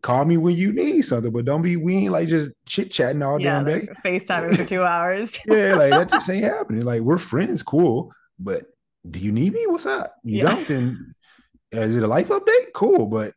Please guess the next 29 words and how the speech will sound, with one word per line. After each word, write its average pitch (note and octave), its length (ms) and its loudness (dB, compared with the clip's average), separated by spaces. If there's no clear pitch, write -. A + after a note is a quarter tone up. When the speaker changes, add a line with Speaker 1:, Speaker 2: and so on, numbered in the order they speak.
Speaker 1:
<laughs> - 960 -8
you F#3+ 120 -2
know, E2 200 -2
like, D2+ 360 -4
it's D#3 200 -4
a D#3+ 40 -2
little D#3 200 2
bit C#3+ 160 0
different. B2 420 -2
Speaker 2:
Yeah. F3 380 -4
Speaker 1:
Uh, F#2 140 -8
so, A#2 360 2
but G#2 260 0
let's A#2+ 220 0
say A#2+ 160 2
that B2 200 2
friend B2 300 2
that A2+ 80 2
I A2+ 100 0
have, A#2+ 320 0
like, F2+ 200 -2
hey, B2+ 460 0
c-, - 120 -10
I A#2 120 -2
have A2 120 2
one A2+ 120 2
of A2 60 4
my G2+ 100 0
girlfriends F#2 680 -4